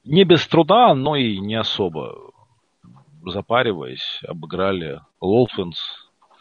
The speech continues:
И что ж, поздравим всех наших, э, товарищей, сподвижников, друзей и врагов, болельщиков Пекерс с этой замечательной победой.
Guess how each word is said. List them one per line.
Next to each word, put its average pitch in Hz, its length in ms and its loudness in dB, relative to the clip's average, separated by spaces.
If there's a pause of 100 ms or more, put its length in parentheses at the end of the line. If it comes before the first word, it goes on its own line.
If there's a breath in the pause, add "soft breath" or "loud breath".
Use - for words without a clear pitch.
(460 soft breath)
И 92 460 -10
что - 220 -12
ж, - 100 -18
поздравим 117 460 2
всех - 280 -2
наших, - 540 -4
э, 50 840 -10
товарищей, 98 520 0
сподвижников, 92 800 -6
друзей 90 640 -4 (1000 loud breath)
и 90 280 -2
врагов, 82 460 0
болельщиков 80 600 -2
Пекерс - 380 -2
с - 60 -10
этой - 140 -12
замечательной 76 460 -6
победой. 90 480 -4